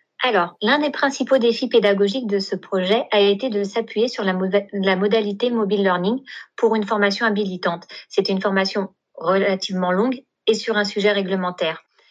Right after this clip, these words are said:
Il s'agit aussi d'une formation qui revient régulièrement et que les apprenants doivent passer plusieurs fois dans leur carrière. Donc cela peut apparaître comme répétitif, voire rébarbatif. En effet, les réglementations et lois en matière d'assurance évoluent. Du coup, le mobile learning,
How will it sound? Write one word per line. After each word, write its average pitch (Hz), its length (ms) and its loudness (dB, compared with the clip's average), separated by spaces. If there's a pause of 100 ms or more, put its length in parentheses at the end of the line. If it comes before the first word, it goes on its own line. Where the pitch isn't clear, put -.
(440)
Il 196 120 -4
s'agit 220 240 2
aussi 240 200 -2
d'une 240 180 -2
formation 208 400 -2
qui - 160 -4
revient 202 220 0
régulièrement 220 720 0 (240)
et 208 100 2
que 202 100 -2
les 202 220 2
apprenants 208 460 -4
doivent 214 180 -2
passer 196 420 -4
plusieurs 254 360 -2
fois 262 160 0
dans 226 100 2
leur 208 220 -2
carrière. 196 440 -2 (140)
Donc 190 160 -4
cela 214 220 2 (160)
peut 208 80 2
apparaître 202 500 -2
comme 180 180 -2
répétitif, 226 760 -4 (180)
voire 220 220 2
rébarbatif. 202 720 -4 (480)
En 196 100 0
effet, 240 240 0
les 226 100 4
réglementations 185 680 -2
et 190 80 2
lois 208 260 2
en 196 80 -4
matière 185 320 -2
d'assurance 190 640 -6 (300)
évoluent. 196 500 0 (520)
Du 196 180 -2
coup, 302 140 -4
le 262 80 2
mobile 196 340 0
learning, 196 420 0